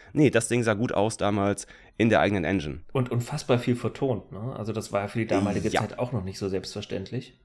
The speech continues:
Speaker 1: Oh ja, wenn man sich so ein Longplay an-, nicht ein Longplay anguckt, aber so eine Zusammenfassung anguckt,
Speaker 2: Ja.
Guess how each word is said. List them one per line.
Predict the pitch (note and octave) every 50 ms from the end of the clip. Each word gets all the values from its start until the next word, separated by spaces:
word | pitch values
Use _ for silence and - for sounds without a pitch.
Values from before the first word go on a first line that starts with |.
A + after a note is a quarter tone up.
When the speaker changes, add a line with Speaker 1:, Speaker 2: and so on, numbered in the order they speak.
| - -
Speaker 1:
Oh | C#3+
ja, | C#3+ B2 G#2
wenn | A2+ A#2
man | A#2 G#2+
sich | A#2 -
so | - G#2
ein | G2 F#2+
Longplay | F#2 A2 D3 - C3+ C#3 D3
an-, | - - -
nicht | - C#3+ - -
ein | G#2+
Longplay | G#2+ B2 C3+ - B2+ A#2
anguckt, | - - - B2 - -
aber | F#2+ G#2+ G#2+
so | F2 G2+ G#2 G2 G2 F#2+
eine | - F2+ F#2 F#2
Zusammenfassung | - - - G2 A2+ C#3+ C#3+ C3+ - D#3+ D#3+ - D#3+
anguckt, | - C#3 C#3 - G#2+ - A#2
Speaker 2:
Ja. | A2 -